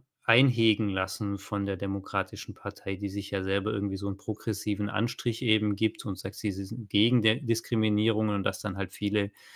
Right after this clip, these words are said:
auch N G Os und eher zivilgesellschaftliche Akteure sich dann halt mehr davon erhofft haben,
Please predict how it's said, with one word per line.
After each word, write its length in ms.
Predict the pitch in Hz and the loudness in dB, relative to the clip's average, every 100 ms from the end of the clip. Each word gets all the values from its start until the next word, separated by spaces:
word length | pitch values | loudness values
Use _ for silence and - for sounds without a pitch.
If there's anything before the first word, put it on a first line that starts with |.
| - - - - | -20 -20 -14 -6
auch 160 | - | -2
N 120 | 135 110 | 0 2
G 180 | 120 | 2
Os 320 | 123 113 120 117 | 4 6 4 2
und 140 | 104 | 0
eher 420 | 117 101 101 107 | 4 6 6 4
zivilgesellschaftliche 1120 | 107 110 113 127 123 113 110 110 - 107 123 | 2 2 4 4 6 4 4 0 -4 -6 -4
Akteure 520 | 110 - 113 117 113 101 | -4 -2 0 2 2 0
sich 180 | 101 | -4
dann 180 | - 101 | -4 -2
halt 160 | 104 - | -2 0
mehr 200 | 101 104 | 2 4
davon 300 | 107 - 101 | 2 0 -2
erhofft 360 | 98 104 - - | 0 -2 -4 0
haben, 280 | 101 104 | 2 0